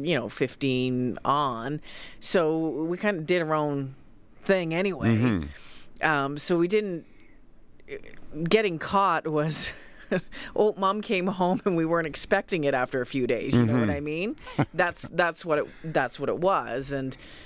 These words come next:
Speaker 1: we got caught once having a party in the backyard and threw over a bottle of sparkling wine over the side of the deck, and it spewed up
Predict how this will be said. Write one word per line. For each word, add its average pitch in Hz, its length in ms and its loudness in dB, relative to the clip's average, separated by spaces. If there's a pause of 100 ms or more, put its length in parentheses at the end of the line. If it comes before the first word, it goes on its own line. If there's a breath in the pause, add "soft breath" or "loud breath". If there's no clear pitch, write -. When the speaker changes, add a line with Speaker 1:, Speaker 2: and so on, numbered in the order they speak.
(140 loud breath)
Speaker 1:
we 196 80 2
got 185 180 2
caught 165 300 0
once 156 500 0
having 131 220 0
a 131 40 -4
party 139 340 0
in 127 60 -6
the 127 60 -6
backyard 135 800 2 (420 loud breath)
and 123 220 -2
threw 143 260 2
over 131 140 0
a 123 60 2
bottle 127 240 2
of 110 100 -10
sparkling 127 560 -2
wine 131 320 2
over 120 200 -2
the 120 100 -2
side 127 280 0
of 131 100 -2
the 127 60 -4
deck, 123 360 0
and 156 100 0
it 151 80 0
spewed 151 640 0
up 170 220 2